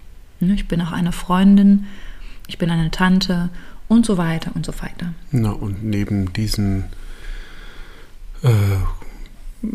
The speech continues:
Speaker 2: äußeren, ähm,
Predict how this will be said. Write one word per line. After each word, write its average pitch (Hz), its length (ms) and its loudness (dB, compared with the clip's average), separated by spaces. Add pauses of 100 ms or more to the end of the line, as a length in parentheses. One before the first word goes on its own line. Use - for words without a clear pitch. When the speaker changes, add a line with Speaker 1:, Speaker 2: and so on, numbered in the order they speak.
(220)
Speaker 2:
äußeren, 127 960 2 (340)
ähm, 107 840 -2